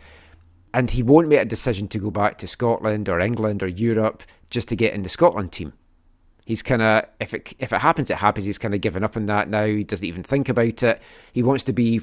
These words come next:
where is best for him and his family. And he's loving life in Vancouver. Top form, though, is gonna have interest. And if he feels, "Ah, you know what, this club isn't building a, a team that is gonna take the step forward,"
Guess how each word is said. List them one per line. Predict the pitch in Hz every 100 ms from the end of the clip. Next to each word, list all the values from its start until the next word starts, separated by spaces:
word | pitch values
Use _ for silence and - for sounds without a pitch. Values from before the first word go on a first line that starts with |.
| -
where | 139 135 131
is | 113
best | - 110 107 -
for | 101
him | 92 98
and | 95
his | -
family. | 107 98 92 71 - _ _ _
And | - 110
he's | 95
loving | 110 107 101
life | 101 95
in | 98
Vancouver. | 90 98 - 170 156 82 - _ _ _ _ _ _ _ _ _ _ _ -
Top | 170 -
form, | - 160 202 170
though, | 110 110 120
is | - 110
gonna | 104 110
have | 95 101
interest. | 101 110 - 78 69 - - - - _ -
And | 120
if | 110
he | - 156
feels, | - 131 123 123 117 - - -
"Ah, | - - -
you | 98
know | 110
what, | 104 113 90
this | 107
club | - 107 87
isn't | - 113 127 113 - - - - _ _ 90
building | 123 117 117 117 113 107 98 - -
a, | 107 -
a | -
team | - 123 110
that | 101
is | 113
gonna | 123 117 107
take | - - 117
the |
step | 110 - 104 -
forward," | 107 107 101 110 90